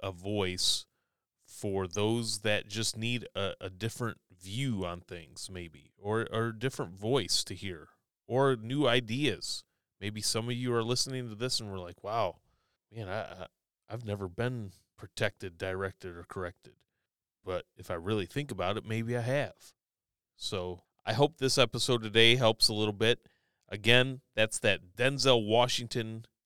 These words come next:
commencement address to Dillard University's class of twenty fifteen. It's on YouTube. So if you type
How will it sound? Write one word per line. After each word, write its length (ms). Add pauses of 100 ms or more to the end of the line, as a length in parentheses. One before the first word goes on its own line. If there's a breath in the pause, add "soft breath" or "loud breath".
(120)
commencement 640
address 640 (340)
to 100
Dillard 540
University's 840
class 460
of 160
twenty 280
fifteen. 500
It's 160
on 160
YouTube. 420
So 160
if 140
you 60
type 280